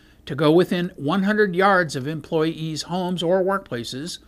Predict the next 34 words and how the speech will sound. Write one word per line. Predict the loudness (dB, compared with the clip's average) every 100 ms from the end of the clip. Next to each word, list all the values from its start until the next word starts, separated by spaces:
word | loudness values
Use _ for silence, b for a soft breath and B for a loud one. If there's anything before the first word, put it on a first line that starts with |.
| b b 4
or | 8 8 6 4
go | 0 4 4
within | 4 0 -2
one | -2 -2
hundred | -2 -2
yards | -2 -2 -4 -6
of | -10 -8
City | -8 -6
Hall | -4 -4 -2 -6 B B B
and | -6
the | -4
City | 0 0 2
of | 0
Pomona | -2 -2 0 -2 -4
Police | -6 -4 -4 -4 -8
Department. | -8 -2 -2 -4 -16 _ _ b b b b b b
He | -8
was | -4 0
also | 2 2 0
ordered | 2 2 2 -4
to | -6
dispose | -4 -6 -2 0 0 0
of | -6 -8
any | -4 -2 0
guns | -2 -2 -2 -4 -8 -6
or | -2 0 0
other | 0 -2
firearms | -2 -2 -2 -2 -2 -2 -4
in | -10
his | -6 -6
immediate | -4 -2 -2 -4
possession | -6 -8 -8 -10 -10
or | -10 -12
control. | -14 -16 -6 -4 -4 -6